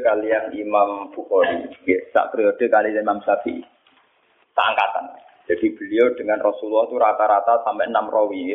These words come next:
rata-rata sampai napa? Rungokno. Enam rawi.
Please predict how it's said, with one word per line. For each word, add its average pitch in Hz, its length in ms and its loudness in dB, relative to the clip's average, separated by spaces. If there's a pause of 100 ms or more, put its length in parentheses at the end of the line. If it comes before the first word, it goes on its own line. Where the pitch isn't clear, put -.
rata-rata 107 480 2
sampai 107 240 -2
napa? 113 320 2 (1300)
Rungokno. 98 480 -2 (1700)
Enam 98 160 2
rawi. - 240 -4